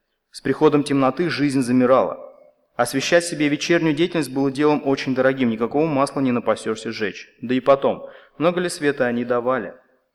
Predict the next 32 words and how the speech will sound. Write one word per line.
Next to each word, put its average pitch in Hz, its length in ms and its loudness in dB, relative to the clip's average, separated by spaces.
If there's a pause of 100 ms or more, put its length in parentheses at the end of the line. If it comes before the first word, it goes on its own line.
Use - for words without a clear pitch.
(360)
С - 80 -16
наступлением 127 600 0
ночи 170 260 -2
приходила 123 540 -4
настоящая 117 640 -2
тьма, 110 500 -4
которую 107 320 -6
лучше 131 240 -4
встречать 113 540 -6
дома, 107 340 -4 (160)
а 120 120 -2
не 123 100 0
в - 80 -18
пути. 92 340 -14 (840)
В - 60 -20
темноте 143 360 2
вы 180 80 4
подвергаете 151 580 4
себя 139 260 2
опасности 139 540 2
в 113 80 -4
несколько 131 360 0
раз 127 220 2
больше. 120 320 -2
Вы 127 120 -4
можете 147 340 -4
удариться, 123 480 0
провалиться, 131 560 0
подвернуть 127 500 -2
или 135 80 -6
сломать 143 480 -2
ногу, 127 480 0